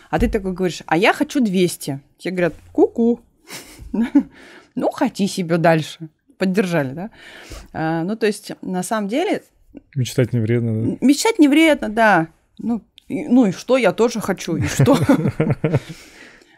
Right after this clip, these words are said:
Speaker 1: А, на обучение на новое записался? Да ничего у тебя не получится. Слушай, сколько ты этих обуч-,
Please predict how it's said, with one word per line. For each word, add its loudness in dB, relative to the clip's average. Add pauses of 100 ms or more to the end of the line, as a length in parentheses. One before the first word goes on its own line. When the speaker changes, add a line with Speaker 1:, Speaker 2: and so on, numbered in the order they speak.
(120)
Speaker 1:
А, 4
на -2
обучение 2
на 6
новое 4
записался? -4
Да -2
ничего 0
у -8
тебя -2
не -2
получится. 2
Слушай, -2
сколько -8
ты 0
этих -6
обуч-, -4